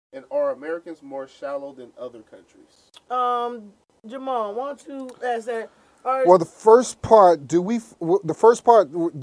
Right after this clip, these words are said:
Speaker 1: Do we
Speaker 3: we
Speaker 1: focus on body image
Speaker 2: on
Speaker 1: too
Speaker 2: body
Speaker 1: much?
Speaker 2: image.
Speaker 3: Yeah, we definitely do. Yeah, we definitely do. We're humans. We definitely do. Um,
Speaker 2: Just men or everybody?
Speaker 3: I think, actually, I think, um, y'all might, y'all might get,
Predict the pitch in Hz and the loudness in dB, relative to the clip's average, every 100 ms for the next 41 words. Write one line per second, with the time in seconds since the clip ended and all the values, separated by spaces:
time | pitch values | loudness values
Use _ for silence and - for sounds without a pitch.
0 | 170 180 208 196 196 202 202 180 156 156 | -2 -2 -2 -2 -2 -6 -14 -12 -8 -8
1 | 165 151 139 214 220 180 220 220 214 - | -8 -12 -14 -12 -10 -8 -8 -8 -10 -12
2 | 208 196 208 277 190 196 175 143 135 123 | -14 -8 4 4 6 2 0 0 -2 -12
3 | 110 104 151 151 156 147 127 123 131 175 | -12 -8 2 2 4 0 -2 -4 -4 -2
4 | 165 147 120 117 - - 131 151 139 131 | -2 -4 -6 -12 -18 -12 -6 0 0 -2
5 | 113 117 104 98 123 120 123 123 120 120 | -8 -8 -10 -12 -6 -2 0 0 -2 -4
6 | - 262 277 311 330 302 254 247 220 190 | -10 -12 -12 -12 -10 -10 -8 -8 -8 -10
7 | 180 185 - _ _ - 165 180 - 202 | -10 -14 -20 _ _ -4 0 0 0 -2
8 | 180 - - - - 185 180 160 151 151 | -2 -10 -16 -10 -4 -2 2 2 2 -4
9 | 117 - 120 _ _ 131 131 127 131 147 | -8 -16 -18 _ _ -6 -6 -4 -2 0
10 | 160 156 - 113 123 139 156 151 | 0 0 -6 -8 -6 -2 -2 -4